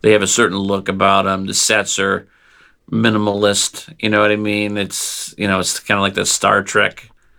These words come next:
set design. It's really simple and stuff, but if it's a good story, it doesn't, you don't really have to have, like, the super, you know, detailed set. The story,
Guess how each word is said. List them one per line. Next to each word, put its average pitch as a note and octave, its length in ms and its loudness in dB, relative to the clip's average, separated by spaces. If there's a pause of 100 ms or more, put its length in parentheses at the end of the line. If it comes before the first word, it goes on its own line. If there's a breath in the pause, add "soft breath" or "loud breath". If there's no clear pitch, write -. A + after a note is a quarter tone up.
(220)
set - 400 -2
design. G2+ 720 0
It's G2 100 -12
really G#2+ 340 2
simple G2+ 540 0
and F#2+ 100 -6
stuff, G2 340 0
but G2 260 2 (840 soft breath)
if G#2+ 120 0
it's G#2 160 2
a G#2 40 4
good G#2 220 0
story, G#2+ 400 4
it G#2 40 -2
doesn't, G2+ 360 -4
you A#2 100 -4
don't G#2+ 160 -4
really G2+ 220 0
have G2+ 120 -2
to G2 80 -4
have, G2+ 200 0
like, F#2+ 140 -2
the F2 120 -6
super, F#2+ 720 -2 (840)
you G#2+ 140 2
know, E2+ 300 -4 (160)
detailed G2 760 0 (440)
set. F2+ 440 0
The F2+ 140 -10
story, F#2+ 640 0